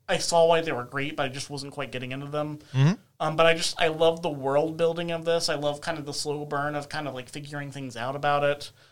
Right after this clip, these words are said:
Speaker 1: Um, I love the aesthetic that, um, just kind of, like, this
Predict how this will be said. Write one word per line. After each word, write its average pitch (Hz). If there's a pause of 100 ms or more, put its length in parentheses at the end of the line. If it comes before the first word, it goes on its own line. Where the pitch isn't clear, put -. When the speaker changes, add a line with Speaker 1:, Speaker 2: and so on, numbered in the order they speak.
(280)
Speaker 1:
Um, 151
I 160
love 147
the 160
aesthetic 143
that, 143 (1800)
um, 147
just 143
kind 160
of, 151
like, 151
this -